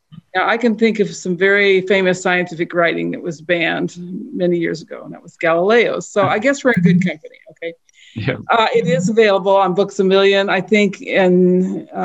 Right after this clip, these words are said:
Speaker 1: Australia and New Zealand, it's, it's supposed to be available on Booktopia, but they still don't have the books.
Speaker 2: Ah.
Speaker 1: Then Barnes and Noble was hacked. And even though they have books, their website says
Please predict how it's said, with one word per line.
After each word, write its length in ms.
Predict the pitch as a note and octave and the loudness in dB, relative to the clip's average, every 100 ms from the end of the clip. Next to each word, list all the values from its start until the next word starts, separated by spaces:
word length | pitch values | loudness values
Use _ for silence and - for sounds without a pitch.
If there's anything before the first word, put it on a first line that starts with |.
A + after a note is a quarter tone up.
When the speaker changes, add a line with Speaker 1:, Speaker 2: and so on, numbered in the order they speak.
| F3+ | -4
Speaker 1:
Australia 340 | F3 G#3 G3 F#3+ | -4 -2 2 2
and 80 | F#3 | 2
New 80 | |
Zealand, 360 | E3+ F#3+ F3+ F3+ | 2 2 2 0
it's, 520 | E3 - - - - - | -4 -10 -20 -20 -20 -14
it's 200 | E3+ E3 | -14 -14
supposed 420 | _ - A#3+ B3 - | _ 2 2 2 -2
to 60 | |
be 140 | G#3 G#3+ | 0 2
available 460 | G3 G3 G3 G3 | 2 0 2 2
on 180 | F3 E3+ | 2 0
Booktopia, 760 | F#3 F#3 F#3+ F#3 F#3 F#3 G#3+ - _ _ _ _ - _ | -6 -4 -2 -2 0 0 0 -6 _ _ _ _ -20 _
but 100 | F3 | -2
they 80 | G3 | -2
still 220 | F#3+ A3 | 2 2
don't 160 | G3 F#3 | 2 2
have 160 | F3 | 0
the 60 | E3 | -2
books. 460 | D#3+ E3 - - _ _ _ _ _ - | -2 -4 -4 -20 _ _ _ _ _ -4
Speaker 2:
Ah. 240 | A2+ C3+ G2 | 0 0 0
Speaker 1:
Then 560 | E3+ A#3 A3 F3+ - - E3+ - - | 0 2 4 2 0 -8 -10 -10 -2
Barnes 280 | G#3 G3+ G#3 | 0 2 2
and 120 | G3 | 2
Noble 360 | G3+ F#3+ F3+ | 2 2 2
was 200 | F3 F3 | 2 -2
hacked. 720 | - G3+ G3 F3 - _ - - _ _ _ _ _ _ | -4 -2 0 0 -4 _ -20 -20 _ _ _ _ _ _
And 280 | F#3 G3 F#3+ | -4 -2 0
even 200 | G#3 G3+ | 0 0
though 120 | F#3+ | 2
they 120 | F3+ F3 | 0 0
have 300 | F#3+ F#3+ F#3 | 0 -2 0
books, 380 | F3 - - | 0 -2 -10
their 160 | - F3+ | -4 -2
website 500 | F3+ F3 E3+ F3 E3+ | 0 -2 -2 -4 -4
says 540 | - F3 E3+ D#3+ - | -2 0 0 -4 -14